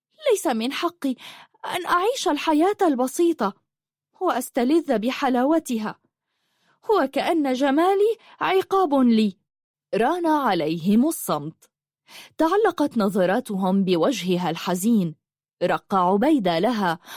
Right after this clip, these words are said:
وأشفقت حبيبة عليها. عاد يوسف لإغماض عينيه وتمتم قائلا:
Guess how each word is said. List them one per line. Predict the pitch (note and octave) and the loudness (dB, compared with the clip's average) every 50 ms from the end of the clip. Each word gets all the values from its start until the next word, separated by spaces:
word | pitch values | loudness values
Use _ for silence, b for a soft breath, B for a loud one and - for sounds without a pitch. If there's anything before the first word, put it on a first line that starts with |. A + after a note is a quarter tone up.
| B B B | B B B
وأشفقت | D#4+ C4+ - F#4+ - - - - F4+ F4 - F4 F4 F4 - | 0 0 0 0 -2 -4 -6 -4 -4 -2 -2 -2 -4 -4 -6
حبيبة | - - G#3 D#3+ E3+ F#3 G3 G#3+ G#3 G3+ G3+ - - | -6 -4 -2 -2 0 0 0 0 0 0 0 0 0
عليها. | G#3 F#3+ F#3 G3+ A3 C4 C#4+ C4+ G#3 F3+ F#3 - - - _ _ _ - | 0 2 2 2 2 2 0 0 -2 -4 -8 -10 -10 -14 _ _ _ -2
عاد | G#4 A4+ F4+ G3 | 0 2 2 2
يوسف | E3+ D#3+ E3 E3+ F#3 - - C#4 C4 - B3 | 0 0 0 -2 -2 -4 -4 -6 -4 0 0
لإغماض | G3+ F3+ - D#3 F3+ F#3+ F#3 F#3 F3+ G3+ G#3 G3 | 0 2 0 0 0 0 0 0 0 0 2 2
عينيه | F#3 D#3+ D#3 E3+ F3 E3+ F3+ G#3 C4 D4+ D#4 C4 | 0 0 0 -2 -2 -2 -2 -2 -2 -4 -4 -2
وتمتم | B3 F#3 - E3+ - A3+ C4 D#4+ B3+ - - F#3+ E3+ E3 | -4 -4 -4 -4 -4 -2 -2 -2 -2 -4 -2 -2 -2 -2
قائلا: | D3 B2 - - - C#4+ D#4 - - G#3+ G3 F#3+ F3+ F3+ F#3 | -4 -8 -8 -4 -2 -2 0 0 0 0 0 0 0 -2 -2